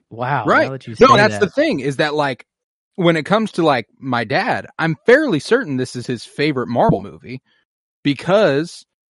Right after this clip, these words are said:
Speaker 2: th-, there, it, it's the lowest level of entry. There's, like, nothing you have
Speaker 1: Mm-hmm.
Speaker 2: to get prior to this. There's
Speaker 1: No
Speaker 2: noth-, like, you know, they
Speaker 1: Infinity
Speaker 2: make
Speaker 1: Stones,
Speaker 2: mention, no.
Speaker 1: the Falcon,
Speaker 2: And
Speaker 1: that's, like, the only thing. In Avengers, uh,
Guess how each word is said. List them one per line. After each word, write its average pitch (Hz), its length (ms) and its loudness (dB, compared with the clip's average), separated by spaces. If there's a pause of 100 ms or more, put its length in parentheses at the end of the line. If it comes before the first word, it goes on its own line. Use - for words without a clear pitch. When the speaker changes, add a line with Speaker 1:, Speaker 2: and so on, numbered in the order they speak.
(760)
Speaker 2:
th-, 165 440 -4
there, 160 300 2
it, 170 200 -2
it's 147 200 -8
the 170 100 4
lowest 151 600 4
level 143 360 2
of 117 120 0
entry. 120 500 -8
There's, 143 300 -2
like, 165 240 0
nothing 143 640 -2
you 139 160 0
have 143 240 0
Speaker 1:
Mm-hmm. 143 80 -6
Speaker 2:
to 123 100 -10
get 113 340 -4 (440)
prior 147 480 0
to 190 80 -2
this. 226 380 -4 (260)
There's 113 220 -6
Speaker 1:
No 135 260 0
Speaker 2:
noth-, 101 60 -6
like, 123 240 -6
you 127 60 0
know, 135 100 2
they 139 100 0
Speaker 1:
Infinity 160 140 -2
Speaker 2:
make 156 80 -2
Speaker 1:
Stones, 120 100 -4 (220)
Speaker 2:
mention, 143 220 -6 (300)
no. 143 320 -4
Speaker 1:
the 123 120 -2
Falcon, 127 460 0
Speaker 2:
And 139 280 -2
Speaker 1:
that's, 127 220 -4
like, 131 160 -2
the 127 180 -10
only 127 340 -2
thing. 104 320 -8
In 110 100 -6
Avengers, 123 520 -2 (100)
uh, - 80 -4